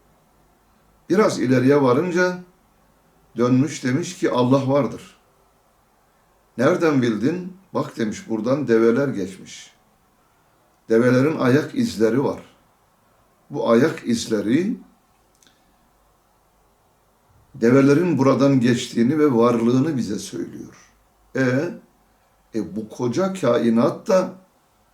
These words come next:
bir yaratanın varlığını söylüyor bize. İşte burada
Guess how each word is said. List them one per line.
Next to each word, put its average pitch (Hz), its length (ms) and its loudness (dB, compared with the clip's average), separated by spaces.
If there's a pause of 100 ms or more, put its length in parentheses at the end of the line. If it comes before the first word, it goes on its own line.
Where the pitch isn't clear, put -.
(3250)
bir 135 120 0
yaratanın 135 600 4
varlığını 135 440 2
söylüyor 92 560 -6
bize. - 200 -18 (1500)
İşte 143 360 0
burada 156 480 2